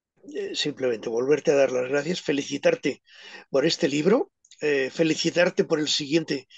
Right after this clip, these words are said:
que ahora nos has avanzado su, que ya está publicado, con lo cual vemos que no paras, y esto es bueno,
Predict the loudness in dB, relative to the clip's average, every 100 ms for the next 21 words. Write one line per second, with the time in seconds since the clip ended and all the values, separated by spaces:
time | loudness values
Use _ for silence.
0 | -20 -4 0 0 0 -2 0 0 0 0
1 | -2 -2 -4 -8 -8 _ -20 -20 -8 2
2 | 2 2 -2 -4 -8 -2 2 2 2 _
3 | -6 -2 2 2 2 -2 -4 -4 0 0
4 | 0 -4 -16 -18 -18 -18 -14 -8 -6 -6
5 | -6 -4 0 2 0